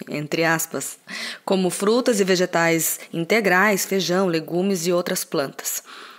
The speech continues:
que foi aquilo que a gente comentou mais no início do estudo. E aí o doutor David Ludwig comentou:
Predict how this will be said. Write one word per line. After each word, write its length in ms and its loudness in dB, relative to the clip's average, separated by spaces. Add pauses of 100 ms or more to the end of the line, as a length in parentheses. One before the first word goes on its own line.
que 100 -4
foi 260 0
aquilo 220 -2
que 80 0
a 40 2
gente 200 -2
comentou 500 0 (380)
mais 280 4
no 60 2
início 240 -2
do 60 -2
estudo. 420 -4 (340)
E 40 2
aí 260 4
o 40 2
doutor 280 2
David 420 2
Ludwig 640 0
comentou: 560 -2